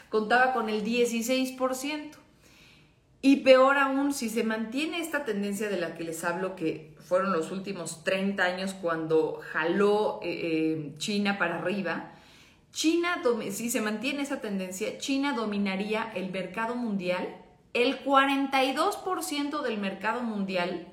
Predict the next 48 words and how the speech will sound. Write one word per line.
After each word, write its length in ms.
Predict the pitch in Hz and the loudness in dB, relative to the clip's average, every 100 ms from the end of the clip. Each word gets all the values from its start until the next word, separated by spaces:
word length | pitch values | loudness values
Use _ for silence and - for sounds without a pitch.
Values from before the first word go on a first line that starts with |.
| - _ _ _ - - - - | -20 _ _ _ -20 -20 -20 -6
Estados 640 | 214 226 - - 320 330 | -2 -2 -4 2 2 4
Unidos, 400 | 262 254 254 240 | 0 0 -2 -2
México 340 | 233 240 208 208 | -2 -4 -6 -4
y 40 | |
Canadá, 460 | 185 185 190 285 320 | -2 0 2 0 -2
es 80 | 190 | -6
decir, 240 | 196 190 | -6 -2
lo 140 | 180 | -4
que 120 | 175 180 | -2 -2
hoy 180 | 196 | -2
yo 140 | 185 175 | 0 -2
le 60 | |
estoy 220 | 170 180 175 | -2 -4 -6
diciendo 340 | 180 180 180 | -6 -6 -6
a 40 | |
América 340 | 170 170 160 165 | -4 -4 -4 -4
del 160 | 175 | -2
Norte, 420 | 202 214 - - - | -4 -4 -4 -8 -8
solamente 720 | - 233 220 214 202 196 226 | -10 -4 -2 -2 -4 -4 -4
el 160 | 185 156 | -4 -4
doce 300 | 180 180 180 | -4 -4 -8
por 240 | - 151 | -10 -12
ciento. 440 | - 143 110 - - - | -10 -10 -12 -16 -20 -20
O 20 | |
sea, 480 | - 196 - - - - | -6 -4 -4 -10 -16 -10
si 220 | 247 240 | -4 -2
siguen 680 | - 339 339 330 320 - - | 2 4 4 4 2 -2 -6
creciendo 640 | 226 202 202 233 226 214 202 | -4 -4 -4 -4 -4 -4 -2
con 160 | 175 | -4
esa 260 | 190 202 196 | -4 -6 -6
tendencia 680 | 175 175 196 196 196 180 - | -6 -4 -4 -4 -4 -6 -6
en 100 | 165 | -6
el 140 | 156 | -6
caso 440 | 180 175 - - 160 | -4 -4 -6 -8 -8
de 120 | 185 | -8
China, 420 | 180 262 269 294 196 | -4 0 0 -2 -2
van 220 | 226 240 | -2 0
a 160 | 233 247 | -2 -2
tal 160 | 240 | -2
velocidad 800 | 247 233 208 196 180 180 175 - | 0 -2 -4 -6 -2 -2 -4 -12
y 120 | - 196 | -10 -6
se 280 | 196 175 | -4 -4
está 460 | 196 - 220 208 - | -4 0 2 2 -2
multiplicando 920 | 208 233 208 196 190 170 208 208 190 | -4 -4 -6 -8 -10 -8 -6 -6 -6
de 140 | 190 190 | -8 -8
forma 440 | 196 202 202 - | -6 -6 -8 -8
tan 180 | - 247 | -8 -8
exponencial 1000 | - - 202 190 180 - 170 165 196 | -12 -8 -4 -4 -6 -4 -2 -2 -6